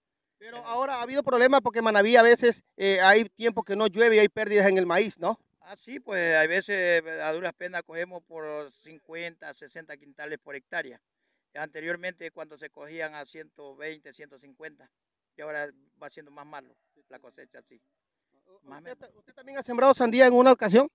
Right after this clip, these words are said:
Speaker 2: No he sembrado nunca para allá, yo no he sembrado, solamente he sembrado lo que es maní, maíz, ese es mi, lo que he sembrado yo.
Speaker 1: ¿Ese mensaje para la gente que lo ve en el Ecuador y el mundo?
Speaker 2: Bueno, que sigan cultivando los sembríos de sandía, ya que,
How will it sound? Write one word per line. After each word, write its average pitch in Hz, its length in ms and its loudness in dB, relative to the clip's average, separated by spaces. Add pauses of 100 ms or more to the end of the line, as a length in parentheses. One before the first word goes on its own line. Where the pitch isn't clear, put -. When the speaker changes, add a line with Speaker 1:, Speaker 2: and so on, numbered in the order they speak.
(600)
Speaker 2:
No 190 180 -8
he 247 60 -2
sembrado 214 360 -8
nunca 254 300 -8
para 160 200 -14
allá, 156 240 -8
yo 160 120 -14
no 175 100 -16
he 165 40 -18
sembrado, 143 560 -20
solamente 151 760 -18
he 131 40 -18
sembrado 147 320 -16
lo 147 140 -14
que 151 160 -20
es 151 80 -20
maní, 139 580 -20
maíz, 143 340 -20 (220)
ese 135 220 -20
es 127 60 -20
mi, 127 200 -20 (840)
lo 135 100 -20
que - 80 -20
he 131 40 -20
sembrado 127 340 -20
yo. 113 100 -20 (960)
Speaker 1:
¿Ese 240 200 0
mensaje 247 380 2
para 220 180 -2
la 202 100 2
gente 220 220 -10
que 214 80 -2
lo 202 80 4
ve 202 100 4
en 214 80 2
el 208 60 2
Ecuador 202 360 2
y 208 80 4
el 190 80 6
mundo? 220 200 0 (320)
Speaker 2:
Bueno, 262 300 -12
que 208 80 -14
sigan 247 380 -4
cultivando 214 520 -14
los 175 360 -12 (240)
sembríos 208 460 -6
de 190 100 -8
sandía, 185 340 -10
ya 190 160 0
que, 180 260 -18